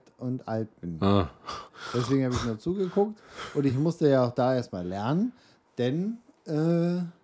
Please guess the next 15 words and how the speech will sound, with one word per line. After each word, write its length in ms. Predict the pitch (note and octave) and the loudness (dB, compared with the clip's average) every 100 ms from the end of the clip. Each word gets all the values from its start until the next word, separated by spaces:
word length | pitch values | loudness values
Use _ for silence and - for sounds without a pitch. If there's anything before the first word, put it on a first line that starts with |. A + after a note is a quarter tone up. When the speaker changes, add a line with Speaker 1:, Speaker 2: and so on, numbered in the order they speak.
| _ _ D#3+ _ - | _ _ -20 _ -4
Speaker 1:
in 240 | D#3 F#3 | -2 0
den 200 | F#3 E3 | 0 0
Jugendmannschaften 840 | C#3 F#3+ A3 G3 C#3 C3 C#3+ B2+ B2+ | 0 -2 -4 -4 -4 -2 -4 -4 -2
darf 220 | B2+ B2+ | -2 -2
man 160 | C#3 | -4
ja 100 | C3 | -2
auch, 320 | B2 B2+ - - - | -2 -4 -6 -14 -4
äh, 140 | B2 | -4
spielt 280 | A#2+ - D3+ | -2 -4 -4
man 120 | C#3 | -2
ja 160 | C3 B2+ | -2 -2
keinen 320 | - B2+ B2+ | -4 -4 -4
Tackle-Football. 840 | - D#3 C3 G2+ - G2+ - A1 - _ _ _ _ _ _ _ _ _ - | -2 -2 -2 -2 -4 -10 -12 -12 -14 _ _ _ _ _ _ _ _ _ -12
Speaker 2:
Ach 140 | E2 G2 | -8 -4
so. 220 | F2+ | -4